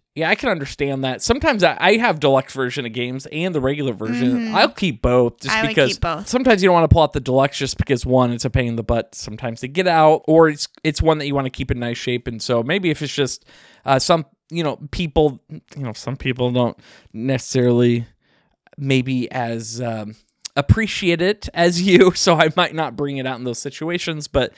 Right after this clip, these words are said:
Speaker 1: that's kinda up to you, but I would keep both copies. But again, that's just me. So anything else you wanna add into that, Emily?
Speaker 2: I would say if you have the shelf space, just keep 'em all.
Speaker 1: Great advice, Emily. I
Speaker 2: Pray
Speaker 1: appreciate
Speaker 2: about
Speaker 1: that.
Speaker 2: it. <laughs>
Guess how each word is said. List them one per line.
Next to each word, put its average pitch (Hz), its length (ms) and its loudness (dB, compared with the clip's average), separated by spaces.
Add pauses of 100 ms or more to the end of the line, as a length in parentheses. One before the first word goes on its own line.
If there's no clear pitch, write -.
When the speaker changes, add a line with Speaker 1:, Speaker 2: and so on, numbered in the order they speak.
(280)
Speaker 1:
that's 220 180 -2
kinda 190 180 0
up 143 100 -2
to 143 100 -6
you, 135 100 -2
but 131 120 0
I 135 140 -2
would 127 140 -2
keep 104 180 -8
both 101 220 -8
copies. 160 320 -6
But 262 120 -8
again, 302 200 -8
that's 277 180 -10
just 294 180 -10
me. 214 200 -10
So 131 320 -14 (120)
anything 160 300 -6
else 160 160 -6
you 165 80 -4
wanna 156 160 -4
add 165 240 -4
into 170 200 -8
that, 175 200 -6
Emily? 190 380 -10 (240)
Speaker 2:
I 466 140 -4
would 427 140 -10
say 330 260 -4
if 311 100 -8
you 330 100 -4
have 427 240 -6
the 339 100 -4
shelf 320 320 -4
space, - 600 -8 (200)
just - 220 -10
keep 302 200 -2
'em 240 120 -2
all. 220 220 -6 (300)
Speaker 1:
Great 269 380 8
advice, 165 440 2
Emily. 107 340 -4
I - 120 0
Speaker 2:
Pray 277 240 6
Speaker 1:
appreciate 208 120 2
Speaker 2:
about 190 140 2 (220)
Speaker 1:
that. 311 260 -4
Speaker 2:
it. 359 200 0
<laughs> - 360 0